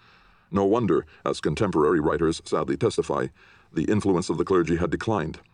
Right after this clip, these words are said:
and in many places hardly any respect was shown for the priesthood. Their immorality was so gross that suggestions in favor of allowing priests to marry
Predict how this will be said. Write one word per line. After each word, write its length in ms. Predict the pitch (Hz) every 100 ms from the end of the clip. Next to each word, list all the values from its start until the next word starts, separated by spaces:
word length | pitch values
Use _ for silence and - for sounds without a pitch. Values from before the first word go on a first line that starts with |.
| _ -
and 120 | 60
in 100 | 76
many 180 | 101 87
places 440 | 95 87 85 - - -
hardly 400 | - 95 80 85
any 160 | 104 95
respect 400 | 80 - 76 -
was 100 | 80
shown 280 | - 80 73
for 100 | -
the 60 |
priesthood. 440 | - 71 - 60 - _ _ _ _ _ -
Their 200 | 67 64
immorality 540 | 101 95 92 98 101
was 120 | 98
so 160 | - 98
gross 380 | 85 110 110 - - -
that 100 | 87
suggestions 640 | - 85 120 - 95 82
in 120 | 85
favor 320 | 82 120 92 82
of 80 |
allowing 360 | 80 90 104 87
priests 420 | - 185 - -
to 120 | - -
marry 360 | 135 - -